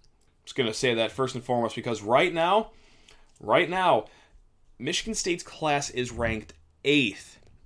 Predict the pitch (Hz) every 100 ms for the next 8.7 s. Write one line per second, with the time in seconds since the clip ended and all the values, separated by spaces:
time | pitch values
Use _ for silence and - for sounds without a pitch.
0 | - 110 104 - 101 92 85 65 - -
1 | - 147 165 208 214 - - - _ _
2 | - 147 151 147 143 - - _ - 110
3 | 117 113 113 - _ _ - 120 113 -
4 | 90 71 - - - 117 147 208 151 90
5 | - - - 120 - 143 143 147 143 -
6 | 156 175 165 160 151 117 117 117 117 -
7 | 143 139 143 139 131 110 - 143 165 113
8 | 107 117 120 117 123 -